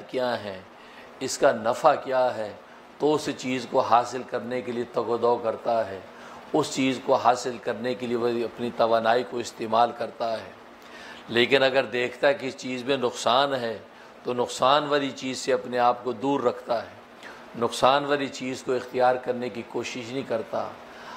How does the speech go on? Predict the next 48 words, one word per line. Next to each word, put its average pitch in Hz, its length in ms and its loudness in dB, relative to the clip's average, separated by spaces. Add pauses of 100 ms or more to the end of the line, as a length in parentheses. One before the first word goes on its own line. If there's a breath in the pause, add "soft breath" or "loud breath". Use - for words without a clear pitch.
(200 loud breath)
ہاں، 135 320 8
البتہ 127 480 0
اگر 135 280 4
کوئی 143 240 -2
آپشن 127 400 4
نہ 139 100 2
رہے 135 380 2 (580 loud breath)
تو 120 100 -4
وہ 127 220 2
چیز 151 340 -2
جس 139 220 -6
میں 139 100 0
نفع 120 360 4
بھی 147 180 -2
ہے 147 40 4
اور 139 120 2
نقصان 127 500 -2
بھی 127 200 -2
ہے 117 220 0 (460 loud breath)
تو 147 140 -4
اس 180 180 2
کو 180 140 6
اختیار 151 420 6
تو 156 140 -4
کر 156 200 2
لیتا 139 420 2
ہے 135 120 2
کہ 135 80 -2
چلو 143 380 2 (460 loud breath)
نقصان 131 580 4
کچھ 139 220 -4
ہے 147 120 6
تو 147 140 0
نفع 131 280 2
بھی 147 160 0
تو 135 220 0
ہے، 135 260 4 (460 loud breath)
تو 139 120 4
مجبور 127 480 4
ہو 135 160 4
کر 147 140 2
اس 165 300 0
چیز 170 220 0
کو 156 100 -2
اختیار 135 420 2
کر 131 100 -4
لیتا 127 480 -2
ہے۔ 113 180 -6